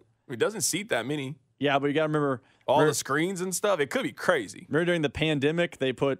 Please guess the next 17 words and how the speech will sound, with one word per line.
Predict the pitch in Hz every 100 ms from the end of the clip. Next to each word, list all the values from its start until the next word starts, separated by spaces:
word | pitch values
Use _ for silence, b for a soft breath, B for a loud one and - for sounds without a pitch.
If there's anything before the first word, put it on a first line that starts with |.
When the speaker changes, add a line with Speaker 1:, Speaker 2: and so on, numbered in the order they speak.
| _
Speaker 2:
fights | - 135 143 147
on | 135
an |
island | 123 147 151 147
on | 120
a |
beach, | 123 170 - -
and | 117
that, | 135 139 _ -
that | 143 139
Speaker 1:
Mm. |
Speaker 2:
was | 117
awful. | 110 - - - _ _ -
Speaker 1:
Yeah, | 123 202 - -
oh, | 185
good | 160 -
point. | 165 170